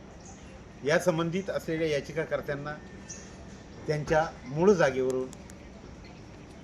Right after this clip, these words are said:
कार्यमुक्त करता येणार नाही अशा स्वरूपाचा निर्णय दिलेला असल्यामुळे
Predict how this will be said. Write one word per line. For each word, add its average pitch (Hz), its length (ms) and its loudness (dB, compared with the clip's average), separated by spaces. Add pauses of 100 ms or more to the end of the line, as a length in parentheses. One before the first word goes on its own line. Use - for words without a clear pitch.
(120)
कार्यमुक्त 165 480 4
करता 143 220 4
येणार 120 280 2
नाही 110 340 -4 (340)
अशा 123 220 2
स्वरूपाचा 127 440 -2
निर्णय 127 280 -2
दिलेला 120 320 0
असल्यामुळे 131 360 -4